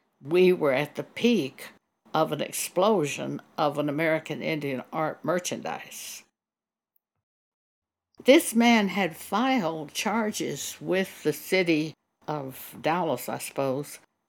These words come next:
against me and several other dealers in American Indian arts. And the way he attached me to the lawsuit was Dallas Morning News had come to me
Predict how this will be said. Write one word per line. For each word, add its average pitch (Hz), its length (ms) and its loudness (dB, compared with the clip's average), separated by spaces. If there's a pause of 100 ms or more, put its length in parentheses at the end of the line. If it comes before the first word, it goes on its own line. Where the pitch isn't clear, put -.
(160)
against 208 840 0
me 170 580 0 (100)
and 165 160 -4
several 214 680 -2 (160)
other 151 500 0 (320)
dealers 156 560 2
in 165 160 0
American 156 560 -2
Indian 139 560 -4
arts. - 640 -6 (1300)
And 180 180 4
the 165 60 4
way 254 380 4
he 165 540 0 (140)
attached 180 640 -2
me 190 420 2
to - 220 -4
the 139 120 -2
lawsuit 139 760 -2
was 170 560 -2 (680)
Dallas 214 460 2
Morning 180 360 2
News 180 480 2
had 175 240 -4
come 226 300 4
to 180 120 -2
me 147 440 -2